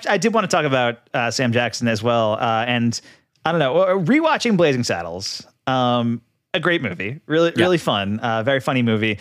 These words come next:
Speaker 1: Uh, and I, I think what struck me the most in the rewatch is that, um, Sheriff Bart and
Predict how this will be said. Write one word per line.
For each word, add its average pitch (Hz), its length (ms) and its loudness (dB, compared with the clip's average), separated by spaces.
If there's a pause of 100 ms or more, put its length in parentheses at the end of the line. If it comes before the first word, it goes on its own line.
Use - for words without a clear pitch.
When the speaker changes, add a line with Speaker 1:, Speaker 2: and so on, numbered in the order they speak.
(280)
Speaker 1:
Uh, 143 480 0
and 143 480 -2 (360)
I, 160 140 -2
I 175 100 -2
think 262 260 -2 (100)
what 190 200 0
struck 233 320 -2
me 220 80 4
the 196 80 4
most 156 300 2
in 151 100 2
the 131 120 2
rewatch 147 560 2
is 127 140 -2
that, 131 240 0
um, 123 380 2 (520)
Sheriff 240 300 2
Bart 185 260 2
and 147 320 0